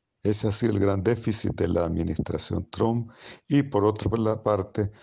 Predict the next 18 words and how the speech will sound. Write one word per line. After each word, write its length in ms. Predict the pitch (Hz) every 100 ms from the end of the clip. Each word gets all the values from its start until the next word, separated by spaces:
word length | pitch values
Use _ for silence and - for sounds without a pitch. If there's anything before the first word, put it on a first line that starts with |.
| -
su 200 | - -
falta 460 | - 101 101 101 104
de 140 | 101 98
coordinación 960 | 95 85 92 85 85 - 113 113 104 - - _ _ _ _ _
con 340 | 107 117 107 - _
los 140 | 101 87
actores 480 | - - 98 98 87
regionales. 680 | 90 73 82 78 76 78 78 _ _ _ -
En 140 | 95
ese 260 | 107 - 107
sentido, 640 | 101 90 - 113 113 107 - - - - -
vamos 340 | 95 101 98 95
a 80 |
ver 200 | 92 101
un 140 | 98 92
esfuerzo 480 | 82 98 92 - 82
sistemático, 1120 | - 85 - 90 87 101 110 110 104 98 95
continuo, 760 | 87 82 - 117 120 110 104